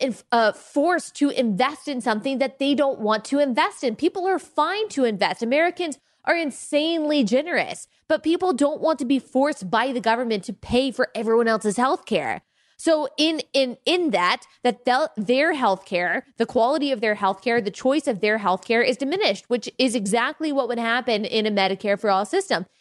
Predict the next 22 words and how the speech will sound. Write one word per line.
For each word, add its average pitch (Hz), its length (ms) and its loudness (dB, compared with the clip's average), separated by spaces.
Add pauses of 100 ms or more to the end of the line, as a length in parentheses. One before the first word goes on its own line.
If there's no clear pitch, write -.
(160)
People 320 200 2
don't 285 280 0
want 294 320 0
to 285 80 -10
pay 294 340 0
for 294 120 0
everyone 240 340 0
else's 226 340 -2
college, 277 500 0
knowing 269 380 0
how 269 220 0
much 226 200 0
it's 208 120 -8
going 226 180 0
to 240 80 -6
cost 339 340 0
us. - 280 -4 (440)
Uh, 262 200 2
the 220 100 0
Green 277 340 0
New 311 200 0
Deal 240 440 0